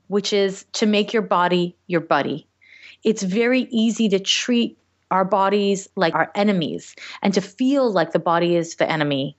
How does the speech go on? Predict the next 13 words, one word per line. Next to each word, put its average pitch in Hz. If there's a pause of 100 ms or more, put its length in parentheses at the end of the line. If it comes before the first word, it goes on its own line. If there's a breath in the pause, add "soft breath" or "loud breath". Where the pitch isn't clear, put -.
(120)
when 180
the -
body 165
is 160
full 147
of -
pain. 151 (160)
But -
change 233
and 185
healing 175
are 190
always 214